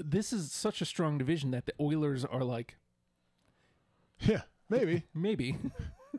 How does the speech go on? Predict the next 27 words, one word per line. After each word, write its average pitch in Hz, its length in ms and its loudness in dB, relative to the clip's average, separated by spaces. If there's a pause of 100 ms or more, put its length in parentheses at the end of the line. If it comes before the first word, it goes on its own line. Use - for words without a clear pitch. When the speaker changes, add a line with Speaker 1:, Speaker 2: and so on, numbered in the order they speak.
(120)
Speaker 2:
Maybe. 190 420 4
Speaker 1:
<laughs> - 60 -12 (1400)
Speaker 2:
But 170 180 6
Speaker 1:
The 185 180 2
Oilers. 143 640 0
Speaker 2:
yes, 240 560 4
a 147 80 2
team 233 360 2
that 214 140 0
no 180 180 4
longer 220 520 4
exists. 120 840 -4 (320)
Speaker 1:
Wow. 117 460 -4 (800)
Uh, 120 340 -2
the 120 100 -8
Creamsicle 123 540 -10
Bucks. - 480 -8 (360)
Speaker 2:
Yep. 113 260 0 (340)
Speaker 1:
And 170 140 0
again, 165 360 -2
like, 123 280 -6 (240)
I 147 80 0
love 170 260 2
the 156 100 -2
Creamsicle 117 540 -4
Bucks, - 400 -6 (420)
and 131 360 0